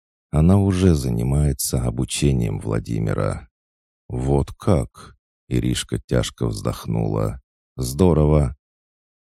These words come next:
Кстати, раз уж тема зашла про учёбу,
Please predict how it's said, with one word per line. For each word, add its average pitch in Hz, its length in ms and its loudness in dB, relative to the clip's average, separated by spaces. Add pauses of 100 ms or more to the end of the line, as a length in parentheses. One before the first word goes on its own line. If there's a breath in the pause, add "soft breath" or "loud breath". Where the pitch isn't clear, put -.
(100)
Кстати, 57 800 -2 (160)
раз 76 360 0
уж - 240 -6
тема 67 320 -2
зашла 58 400 -4
про - 200 -4
учёбу, 53 720 -4